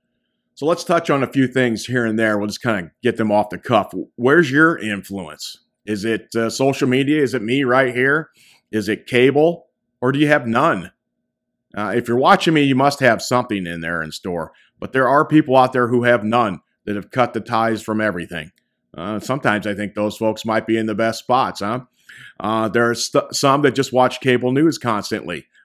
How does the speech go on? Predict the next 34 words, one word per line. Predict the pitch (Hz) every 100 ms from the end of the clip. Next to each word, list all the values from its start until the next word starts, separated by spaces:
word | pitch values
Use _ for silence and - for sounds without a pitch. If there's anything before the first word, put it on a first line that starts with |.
| -
I'm | 123
kinda | 147 127 113
guilty | 104 123 123 113
of | 92
that | 117 117 -
a |
ton. | - - 135 98
I | 92
listen | 98 113 110
to | 104 104
a |
lot | 95 95
of | 90
different | 92 85 80
things. | 95 71 - _ _ _
It's | - -
my | 107 98
mainstay. | 98 107 147 151 95
It's | 85
something | - 110 107
I | 101
really | 101 104 98
like | 92 95 92
to | 85
do. | 104 110 92 _ _ _ _
And | 101
some | 147 160
people | 156 120
are | 120
just | 107 113
stuck | - 131 123
on | 107
social | - 117 - 101
media, | 104 131 107 90